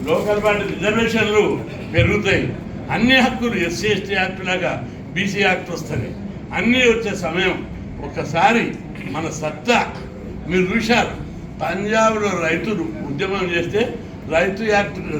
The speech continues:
చట్టాలను ప్రభుత్వం వెనక్కి తీసుకుంది. ప్రపంచంలో ఇక్కడనే కాదు, ఏ దేశంలోనైనా చూడు,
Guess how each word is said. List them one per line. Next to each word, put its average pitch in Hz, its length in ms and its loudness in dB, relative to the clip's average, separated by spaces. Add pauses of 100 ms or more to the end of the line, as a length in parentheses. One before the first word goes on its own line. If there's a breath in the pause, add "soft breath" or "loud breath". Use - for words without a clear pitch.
(120)
చట్టాలను 185 500 0 (120)
ప్రభుత్వం 185 420 -4
వెనక్కి 226 380 0
తీసుకుంది. - 320 -6 (640 loud breath)
ప్రపంచంలో 240 680 2 (100)
ఇక్కడనే 247 340 0 (100)
కాదు, 185 180 2 (180)
ఏ - 20 4 (180)
దేశంలోనైనా 226 760 2
చూడు, 180 220 2